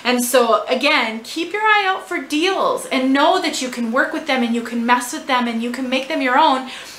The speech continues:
And that doesn't mean having to take steam or scissors to it, just accessories. So I hope this was helpful for you guys. I hope for those of you who really wanted to look at this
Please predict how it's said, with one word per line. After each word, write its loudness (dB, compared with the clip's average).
And 6
that 2
doesn't 2
mean -4
having 0
to -6
take -6
steam -4
or 0
scissors -2
to 0
it, -4
just 0
accessories. -2
So 2
I -8
hope 4
this 2
was 0
helpful 2
for -6
you -2
guys. 2
I 0
hope -2
for -6
those -4
of -8
you -2
who -8
really 0
wanted 2
to 0
look -2
at -4
this -6